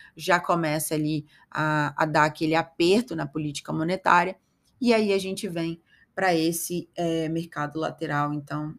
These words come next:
não tem muita coisa o que fazer, não, galera. É doze de dezembro, dia de portal, né? <laughs> Rumo aos quatro milhões de inscritos aqui no Instagram. Então, se você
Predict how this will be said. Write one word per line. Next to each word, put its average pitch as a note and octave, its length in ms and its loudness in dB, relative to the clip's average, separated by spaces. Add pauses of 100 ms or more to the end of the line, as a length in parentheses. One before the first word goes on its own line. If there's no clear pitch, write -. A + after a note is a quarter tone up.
não G3 120 -10
tem C4+ 160 -2
muita A#3 200 -2
coisa F3+ 220 -4
o - 40 -18
que - 60 -16
fazer, E3+ 280 -2
não, E3+ 180 0
galera. D#3+ 420 0 (880)
É D#3 520 4
doze D3+ 340 2
de D3 140 -4
dezembro, G#3 720 4 (420)
dia D#3+ 400 4
de C#3+ 580 -2
portal, G#3 800 0
né? F#3 280 -4
<laughs> - 240 -10 (1000)
Rumo G#3+ 300 2
aos F#3 180 -2
quatro F3 360 0
milhões D#3+ 400 2
de D3 80 -2
inscritos D3+ 440 -4
aqui D3+ 180 -6
no D3+ 80 -2
Instagram. A3 640 4
Então, G3 240 -2
se G#3 140 -8
você G#3 420 0